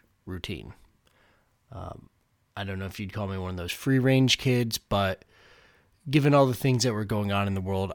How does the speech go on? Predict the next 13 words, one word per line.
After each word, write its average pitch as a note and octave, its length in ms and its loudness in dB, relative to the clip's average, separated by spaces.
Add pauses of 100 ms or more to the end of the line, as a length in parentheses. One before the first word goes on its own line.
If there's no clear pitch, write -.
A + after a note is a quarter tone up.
I A2+ 200 0
did A2+ 200 -2
not G#2 360 0
have F2 840 -4 (1000)
consistency. - 1000 0 (580)
I G#2 120 -2
did G2+ 160 -4
not G2+ 260 -4
have F2 680 -4 (1800)
a C#3 100 2
set - 540 0 (500)
operating G#2+ 840 -2 (1700)
parameter A#2+ 720 0